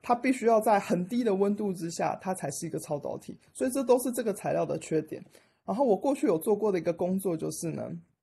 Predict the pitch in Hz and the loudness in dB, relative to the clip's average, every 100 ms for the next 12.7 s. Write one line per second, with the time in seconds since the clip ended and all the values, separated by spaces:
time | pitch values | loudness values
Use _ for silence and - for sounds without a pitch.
0 | _ _ _ _ _ _ _ - 214 214 | _ _ _ _ _ _ _ -6 -4 -2
1 | 196 180 185 - 202 240 233 240 233 240 | 0 0 -2 -2 -6 -2 -2 2 2 2
2 | - 220 320 262 247 233 214 208 180 175 | -2 -2 0 0 0 0 0 0 0 0
3 | 165 - _ - 233 254 262 - 185 175 | -2 -6 _ -6 0 2 2 0 0 0
4 | 156 147 147 151 151 - _ _ - 160 | -2 -2 0 -2 -4 -10 _ _ 2 2
5 | 160 247 208 202 190 202 180 175 196 - | 2 -2 0 0 -2 -4 -4 -4 -4 -10
6 | - 185 196 190 196 - 240 233 233 202 | -8 -6 -4 -6 -10 -2 0 0 -2 -8
7 | 196 214 - 160 175 175 185 175 196 185 | -10 -12 -12 -8 -8 -4 -2 -2 0 0
8 | 175 - - 185 247 233 190 196 196 214 | -2 -8 -8 -2 2 2 0 -2 -2 -2
9 | 214 190 - 127 147 202 - 170 160 208 | -2 -2 -2 -4 -2 -4 -2 -4 -2 2
10 | 180 - - _ 180 165 185 202 - 247 | 2 0 -8 _ -2 0 0 -2 0 0
11 | 240 175 165 175 - - 208 208 160 156 | 2 2 2 0 -2 -4 -4 -4 -4 -2
12 | 151 156 190 208 190 190 165 | 0 0 0 0 -2 -2 -2